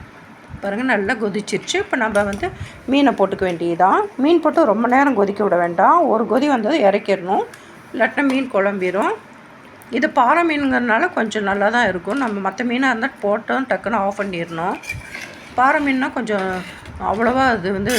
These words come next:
குழம்பாது. அதனால அப்படியே நான் ஒரு கொதி வந்ததும் நான் ஆஃப் பண்ணிடுவேன். திரும்பவும் நம்ம உப்பு காரம்லாம் கரெக்டா இருக்கான்னு இன்னொரு தடவை செக் பண்ணிக்கலாம்.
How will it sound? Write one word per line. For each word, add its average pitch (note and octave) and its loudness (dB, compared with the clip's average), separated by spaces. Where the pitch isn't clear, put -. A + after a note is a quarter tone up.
குழம்பாது. G3 0
அதனால A3 2
அப்படியே G3+ -2
நான் F3 -6
ஒரு F3 -6
கொதி F#3+ -4
வந்ததும் G3+ -4
நான் A3 -6
ஆஃப் F#3 -8
பண்ணிடுவேன். E3+ -6
திரும்பவும் E4 0
நம்ம C#4 0
உப்பு A#3+ -6
காரம்லாம் A#3 -2
கரெக்டா G#3+ 0
இருக்கான்னு G#3+ -2
இன்னொரு A3 -2
தடவை G#3 -2
செக் - -10
பண்ணிக்கலாம். F3+ -4